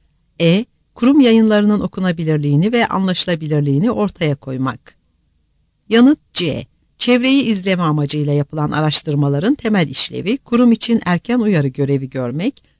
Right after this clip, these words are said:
ve önemli konularda kamuoyunun ne düşündüğünü ortaya koymaktır. İki yüz on iki. Aşağıdakilerden hangisi betimleyici, informal bilgi toplamada yararlanılan yöntemlerden biri değildir? A. Danışma kurulları oluşturma,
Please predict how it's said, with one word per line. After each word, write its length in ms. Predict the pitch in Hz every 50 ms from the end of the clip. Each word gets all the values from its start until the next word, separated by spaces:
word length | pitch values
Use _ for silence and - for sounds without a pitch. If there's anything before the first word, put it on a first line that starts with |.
| _ -
ve 120 | 214 214 165
önemli 360 | 196 202 196 185 190 220 262
konularda 600 | - - 175 156 147 143 131 127 131 135 - 262
kamuoyunun 680 | - - - 214 196 175 147 143 135 139 175 226 262 240
ne 140 | 233 233 220
düşündüğünü 520 | 220 - - - 208 202 202 196 202 220
ortaya 420 | 208 185 175 156 - - 143 139 131
koymaktır. 760 | - - 139 131 135 135 131 _ _ - - 113 - - - _ _ _ _ _ _ _ -
İki 200 | - - - 262
yüz 260 | 262 269 277 - -
on 140 | 175 165 135
iki. 360 | 127 - - - 139 123 131 _ _ -
Aşağıdakilerden 840 | - - - 190 180 165 170 170 - 165 160 156 156 156 202 247 285
hangisi 640 | 269 233 240 233 196 151 147 143 - - 247 262 202
betimleyici, 760 | 202 196 - - 214 214 208 196 185 180 - - 214 240 -
informal 640 | - 190 175 - - 160 139 139 139 135 117 120 131 -
bilgi 260 | 175 175 165 - 269
toplamada 560 | - - 214 - - 147 139 139 123 120 -
yararlanılan 720 | 135 143 151 160 165 156 156 151 147 147 151 156 170 202
yöntemlerden 880 | 233 233 214 208 208 - 208 202 196 196 190 185 180 175 185 185 190 175
biri 280 | 180 180 185 226 247 -
değildir? 580 | 175 147 131 127 123 123 - 123 120 - - - _ _ _ _ _ _ _ _
A. 240 | - 180 202 226 208
Danışma 380 | 202 202 202 202 - - 247 254
kurulları 500 | - - 233 226 226 214 214 214 220 202
oluşturma, 720 | 180 156 139 - - - - 135 127 131 135 156 208 302